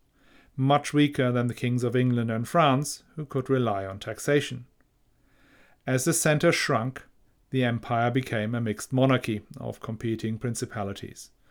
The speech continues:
that was unable to raise large armies or maintain a stable currency, let alone invest in commerce or shipping.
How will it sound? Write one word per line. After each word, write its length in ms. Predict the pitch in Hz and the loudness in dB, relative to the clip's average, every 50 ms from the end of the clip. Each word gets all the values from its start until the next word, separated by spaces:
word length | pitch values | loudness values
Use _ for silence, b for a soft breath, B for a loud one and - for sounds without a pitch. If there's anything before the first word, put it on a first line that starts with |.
| b b b b b b b b b | b b b b b b b b b
that 100 | - 135 | 0 2
was 160 | 156 160 160 - | 2 2 2 4
unable 480 | 185 185 180 170 139 120 117 117 117 110 | 4 6 6 6 4 2 2 2 -2 -4
to 100 | - 120 | -4 -4
raise 340 | 117 123 113 110 107 101 113 | -2 -2 -2 -2 -2 -4 -4
large 280 | 113 104 107 107 120 | -4 -4 -4 -4 -4
armies 440 | 113 110 107 110 113 123 127 - - - _ - | -6 -4 -4 -4 -6 -6 -8 -10 -14 -18 _ 2
or 240 | 156 143 139 139 139 | 6 8 8 8 8
maintain 460 | 143 143 143 143 127 139 131 127 131 | 8 6 6 4 4 2 2 2 0
a 40 | 127 | 0
stable 340 | - - 131 120 117 120 | 0 0 0 0 0 -2
currency, 600 | 117 - 120 113 113 113 110 - 123 117 117 117 - b b b b b b b | -4 -4 -6 -6 -4 -4 -4 -4 -4 -4 -6 -8 -12 b b b b b b b
let 300 | 123 123 127 131 131 135 | 0 4 4 6 6 6
alone 360 | 139 123 113 107 104 107 110 | 6 6 4 2 0 -2 -4
invest 420 | - 123 117 107 95 - - - 101 | -4 -4 -2 -4 -4 -6 -8 -10 -10
in 80 | 107 | -10
commerce 480 | 107 - - 135 139 135 120 113 - - | -6 -2 0 2 2 2 0 0 -2 -6
or 80 | 113 | -8
shipping. 420 | 101 - - 156 - - 120 98 | -6 -4 -6 -4 -4 -4 -6 -6